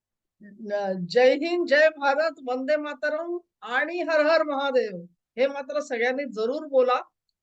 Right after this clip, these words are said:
पण ह्याचा अर्थ असा नाही की अतिरंजित वर्णनं जी चाललेली आहेत ती वर्णनं ठीक नाहीत,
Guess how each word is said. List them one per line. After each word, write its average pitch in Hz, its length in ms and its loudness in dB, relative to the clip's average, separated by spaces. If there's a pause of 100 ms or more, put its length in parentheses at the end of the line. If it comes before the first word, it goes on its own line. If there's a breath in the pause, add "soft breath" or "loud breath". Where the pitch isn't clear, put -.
पण 262 120 -2
ह्याचा 247 400 -2
अर्थ 247 220 -4
असा 247 300 -6
नाही 262 300 -4
की 262 160 -8
अतिरंजित 247 760 -4 (160)
वर्णनं 254 420 -2
जी 285 140 -6
चाललेली 226 500 -2
आहेत 226 300 0 (520)
ती 294 80 -8
वर्णनं 262 440 -2
ठीक 320 440 -6
नाहीत, 262 320 -2